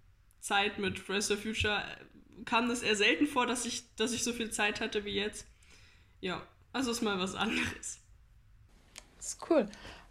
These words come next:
Speaker 2: Ähm, du meintest, du hattest jetzt in letzter Zeit ziemlich viel zu tun mit Fridays for Future.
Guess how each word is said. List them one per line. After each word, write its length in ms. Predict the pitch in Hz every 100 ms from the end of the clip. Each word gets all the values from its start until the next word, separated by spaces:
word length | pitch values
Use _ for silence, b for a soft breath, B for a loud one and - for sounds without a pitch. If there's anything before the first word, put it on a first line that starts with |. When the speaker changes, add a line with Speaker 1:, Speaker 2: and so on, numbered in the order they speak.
| B
Speaker 2:
Ähm, 720 | - 233 233 226 233 233 233 233 -
du 60 |
meintest, 420 | 233 247 233 226
du 60 | 233
hattest 360 | 226 226 214 233
jetzt 320 | 214 208 -
in 80 | 220
letzter 320 | 220 214 208
Zeit 280 | - 208 208
ziemlich 280 | 214 208
viel 300 | 208 220 202 202
zu 120 | -
tun 200 | - 240
mit 120 | 226
Fridays 340 | - 208 208
for 160 | 208 196
Future. 540 | - 233 262 - 311